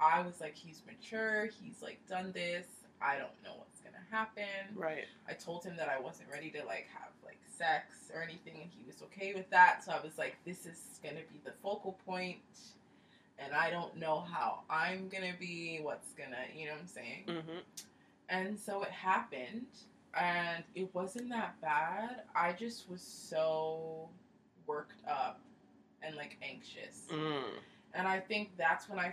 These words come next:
Speaker 1: first realized how your own mind can affect, like, the kind of sex that you have or a sexual experience that you have. Whether it's,
Speaker 2: Hundred percent.
Speaker 1: like, singular or it's, like,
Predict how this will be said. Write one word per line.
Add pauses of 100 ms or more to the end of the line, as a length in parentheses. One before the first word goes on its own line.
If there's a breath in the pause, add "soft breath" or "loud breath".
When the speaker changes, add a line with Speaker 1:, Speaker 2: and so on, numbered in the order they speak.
Speaker 1:
first
realized (120)
how
your
own
mind
can
affect, (100)
like,
the
kind
of
sex
that
you
have (160)
or
a
sexual
experience
that
you
have.
Whether (220)
it's,
Speaker 2:
Hundred
percent.
Speaker 1:
like, (160)
singular
or
it's,
like,